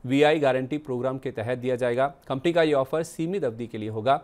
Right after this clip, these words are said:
जिसके तहत प्रीपेड ग्राहकों को एक साल की अवधि के लिए एक सौ तीस जीबी गारंटेड एक्स्ट्रा डेटा दिया जाएगा। कंपनी ने कहा है कि एक सौ तीस जीबी डेटा यूजर्स को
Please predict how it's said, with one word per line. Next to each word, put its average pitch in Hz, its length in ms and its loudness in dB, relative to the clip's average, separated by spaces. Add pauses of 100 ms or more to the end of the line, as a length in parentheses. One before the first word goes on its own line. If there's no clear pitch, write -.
जिसके 123 220 -8
तहत 127 360 0
प्रीपेड 117 320 -6
ग्राहकों 113 360 -2
को 151 300 2 (400)
एक 180 220 6
साल 156 220 4
की 143 120 -2
अवधि 131 220 -2
के 131 140 -4
लिए 110 180 -4
एक 123 200 -6
सौ 147 160 -6
तीस 165 340 -4
जीबी 127 320 -2
गारंटेड 117 460 -4
एक्स्ट्रा 110 300 -6
डेटा 107 260 -6
दिया 104 200 -4
जाएगा। 104 340 0 (180)
कंपनी 117 220 -6
ने 131 80 -4
कहा 123 280 2
है 131 120 2
कि 139 120 -6
एक 123 100 -8
सौ 135 120 -6
तीस 135 220 -6
जीबी 123 260 -6
डेटा 113 240 -4
यूजर्स 120 340 -6
को 147 240 0